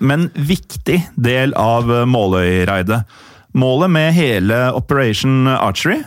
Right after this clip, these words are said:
var, eh, ødeleggelse og press. De britiske styrkene, med litt hjelp fra Kompani Linge, skulle ødelegge fiske- og oljeproduksjon der. De skulle også ødelegge lagre som ble brukt til å produsere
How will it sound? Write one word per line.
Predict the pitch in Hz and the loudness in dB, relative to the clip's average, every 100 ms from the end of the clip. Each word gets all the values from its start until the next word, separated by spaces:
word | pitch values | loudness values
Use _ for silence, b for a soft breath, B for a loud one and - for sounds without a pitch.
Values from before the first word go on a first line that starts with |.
| - | -4
var, | 123 123 139 139 | -2 0 2 2
eh, | 143 143 143 - | 2 2 2 0
ødeleggelse | 180 113 110 107 107 135 185 | 0 0 0 0 0 0 -2
og | 127 - | -4 -6
press. | - - - - - B B B B _ | -4 -2 -4 -6 -12 B B B B _
De | 135 143 151 | -2 2 0
britiske | 131 120 135 127 | 0 -2 -2 -2
styrkene, | 175 165 101 110 185 - | 0 0 0 0 0 0
med | 147 165 | 0 2
litt | 160 170 - | 0 -2 -2
hjelp | 151 202 | -2 -2
fra | - 151 139 139 | -4 -2 0 0
Kompani | 135 135 147 131 | 0 -2 0 0
Linge, | 135 117 143 302 _ _ _ | 2 2 0 -2 _ _ _
skulle | - 151 135 156 | -6 0 0 2
ødelegge | 147 107 104 101 135 | 0 2 0 0 -2
fiske- | - 170 - - 160 | -2 -2 -2 -4 -2
og | - 151 | -2 -2
oljeproduksjon | 180 151 101 104 113 120 135 147 | 0 0 0 0 0 0 0 2
der. | 226 147 B B B B | 0 -2 B B B B
De | 131 | -4
skulle | 135 180 - _ | 0 0 -2 _
også | 156 - 214 269 - - | -6 -2 -2 -2 -4 -4
ødelegge | 196 160 113 117 139 | 0 2 2 0 2
lagre | 120 104 104 165 233 | 2 2 0 -2 -2
som | - 156 | -2 0
ble | 139 147 | 0 0
brukt | 131 131 - | -2 -4 -6
til | - 113 | -2 0
å | 117 | 0
produsere | 120 123 - 104 98 | 0 -2 0 0 0